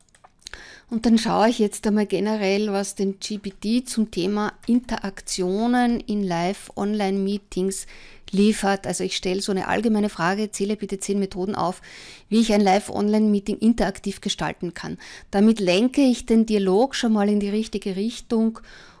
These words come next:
und das entspricht ja auch den Empfehlungen für Dialoge mit einem Sprachmodell. Und jetzt arbeitet Chat G P T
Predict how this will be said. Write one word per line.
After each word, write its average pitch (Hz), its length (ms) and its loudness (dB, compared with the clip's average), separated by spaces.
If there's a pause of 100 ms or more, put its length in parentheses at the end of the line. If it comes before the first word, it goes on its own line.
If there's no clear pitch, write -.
(140)
und 208 580 2
das 202 180 -2
entspricht 208 480 2
ja - 140 -2
auch 185 180 0
den 190 200 -2
Empfehlungen 202 1000 2
für 214 260 -4
Dialoge 196 840 0 (360)
mit 196 220 -2
einem 185 280 -2
Sprachmodell. 175 1200 -6 (580)
Und 190 140 -6
jetzt - 400 -6
arbeitet 233 880 -4 (300)
Chat 202 340 -8
G - 220 -8
P 208 160 -6
T 226 460 -2